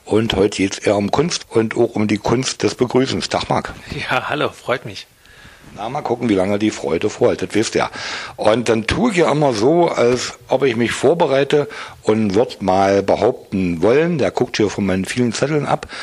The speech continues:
Speaker 1: du bist geboren im Januar neunzehnhundertachtundsiebzig. Nicht in Berlin.
Speaker 2: Nee, ich bin in Greifswald geboren. Das ist auch schön.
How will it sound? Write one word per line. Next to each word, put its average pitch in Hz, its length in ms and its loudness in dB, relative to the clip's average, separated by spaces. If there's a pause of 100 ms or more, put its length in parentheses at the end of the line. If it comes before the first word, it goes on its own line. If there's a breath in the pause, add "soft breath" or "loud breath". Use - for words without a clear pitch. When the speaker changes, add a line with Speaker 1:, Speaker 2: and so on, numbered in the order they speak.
(200 loud breath)
Speaker 1:
du 113 80 2
bist - 200 2
geboren 147 540 2
im 120 220 0
Januar 143 460 2
neunzehnhundertachtundsiebzig. 117 1300 -2 (580)
Nicht 127 160 2
in 147 60 -2
Berlin. 131 340 0 (520 loud breath)
Speaker 2:
Nee, 147 220 0
ich - 160 -8
bin 127 100 -4
in 123 80 -8
Greifswald 127 640 -2
geboren. 98 500 -10 (140)
Das 107 220 -2
ist - 180 -4
auch 180 160 0
schön. 131 380 -6